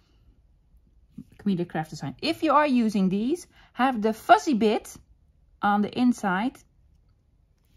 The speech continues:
of, um, that one. <laughs> And then the clear bit is going to be on the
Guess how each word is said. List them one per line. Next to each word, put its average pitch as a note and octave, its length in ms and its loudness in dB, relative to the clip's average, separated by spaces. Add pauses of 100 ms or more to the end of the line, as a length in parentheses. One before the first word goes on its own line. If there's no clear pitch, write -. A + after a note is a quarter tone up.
(200)
of, F3+ 360 -2 (220)
um, D3+ 360 -4 (120)
that E3 160 -6
one. G3+ 240 -4 (240)
<laughs> A#3+ 80 4 (1000)
And F#3 320 -2
then G3 380 -2
the F#3+ 80 -6
clear D4 360 -6
bit G#3 460 -6 (100)
is A3 120 -12
going G3+ 260 -6
to G3 100 -12
be G3+ 380 -4 (1500)
on F#3 300 -4
the F#3 280 -6